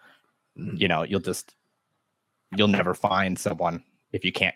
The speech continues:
Speaker 2: at least work up to that point.
Speaker 1: Yeah.
Speaker 2: Yeah, that
Speaker 1: And
Speaker 2: takes investment and effort.
Speaker 1: And negotiation too, which is playtesting for kids because kids' needs are very concrete and some of your time will go away to do things that they need.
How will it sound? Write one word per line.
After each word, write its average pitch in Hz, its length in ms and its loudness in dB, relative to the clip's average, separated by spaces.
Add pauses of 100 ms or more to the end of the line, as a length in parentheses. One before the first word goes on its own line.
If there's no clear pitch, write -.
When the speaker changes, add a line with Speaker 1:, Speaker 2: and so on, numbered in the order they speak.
Speaker 2:
at 95 60 -8
least 95 300 -2
work 85 280 2
up 87 180 -2
to 90 80 -8
that 80 180 -8
point. 85 320 -4 (340)
Speaker 1:
Yeah. 82 280 -6
Speaker 2:
Yeah, 82 80 -4
that - 160 0
Speaker 1:
And 151 180 8
Speaker 2:
takes 147 200 2
investment 90 460 -2
and 85 100 -6
effort. 80 320 -4 (640)
Speaker 1:
And 143 200 8
negotiation 127 840 4
too, 95 360 4 (280)
which 117 200 4
is 107 200 4 (180)
playtesting 104 560 4
for 95 120 -2
kids 92 340 4
because - 540 0 (200)
kids' 101 260 2
needs 95 280 -2
are 95 80 4
very 90 460 2 (600)
concrete 98 600 4 (580)
and 98 640 2
some 98 180 4
of 98 160 2
your 95 260 2
time 95 400 2
will 95 160 4
go 95 200 4
away 90 360 4
to 90 340 2
do 85 220 -2
things 90 300 0
that 71 120 -4
they 95 180 4
need. 85 280 -4